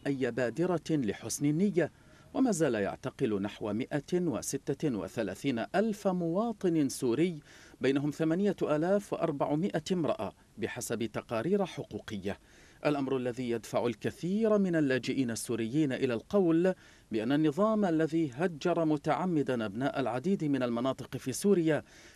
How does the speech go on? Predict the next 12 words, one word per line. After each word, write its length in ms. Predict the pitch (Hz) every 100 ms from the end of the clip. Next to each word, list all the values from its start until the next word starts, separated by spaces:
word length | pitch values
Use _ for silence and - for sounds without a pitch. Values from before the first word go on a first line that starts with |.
| -
لن 220 | 98 101
يكون 560 | 104 117 - 196 202 196
مسرورا 640 | 196 - 175 214 277 240
بعودتهم، 960 | 190 147 139 147 135 165 135 110 127 104 - - - _ _
وإنه 420 | 90 92 90 107
يسعى 340 | 117 - 127 147
فقط 420 | 180 - 185 175
إلى 200 | 175 170
محاولة 480 | 160 - 165 185 170
الاستفادة 760 | 180 170 - - 214 202 196 190
من 220 | 226 254
قضيتهم 1080 | - 233 180 180 139 123 123 120 123 120